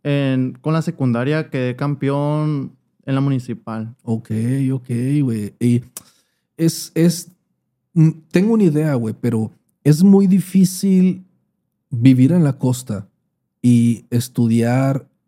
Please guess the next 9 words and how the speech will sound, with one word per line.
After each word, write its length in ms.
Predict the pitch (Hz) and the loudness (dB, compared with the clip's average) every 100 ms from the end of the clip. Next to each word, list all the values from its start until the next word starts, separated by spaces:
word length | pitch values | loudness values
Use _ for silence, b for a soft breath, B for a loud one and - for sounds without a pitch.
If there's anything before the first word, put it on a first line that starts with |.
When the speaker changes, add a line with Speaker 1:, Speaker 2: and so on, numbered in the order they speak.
| _ | _
Speaker 2:
jugar 760 | - 131 123 117 123 131 143 135 _ - | -6 -2 0 0 0 0 -2 -6 _ -6
en 200 | 123 117 | -2 0
Hermosillo. 760 | 117 110 107 143 165 139 113 110 | 0 -4 -2 0 2 0 -2 -4
¿Cuáles 220 | 135 170 | -2 -2
son 140 | 165 | 2
las 140 | 160 151 | 0 2
dificultades 840 | 139 135 - 113 117 123 131 - | -2 -4 -2 -4 -2 -4 -4 -4
que 100 | - | -6
tiene 760 | 123 123 120 120 117 107 90 | -4 -2 -2 -2 -4 -6 -8